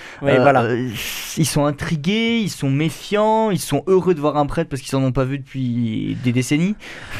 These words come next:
Speaker 1: En fait, euh, ce qui est génial, c'est que déjà, ça fait parler.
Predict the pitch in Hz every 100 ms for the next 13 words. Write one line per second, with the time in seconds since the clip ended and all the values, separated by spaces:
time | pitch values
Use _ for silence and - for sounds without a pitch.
0 | - - - 151 - 208 214 - - 151
1 | 147 139 139 135 - - 151 135 147 165
2 | 196 190 165 - 135 139 147 - 165 156
3 | 156 156 127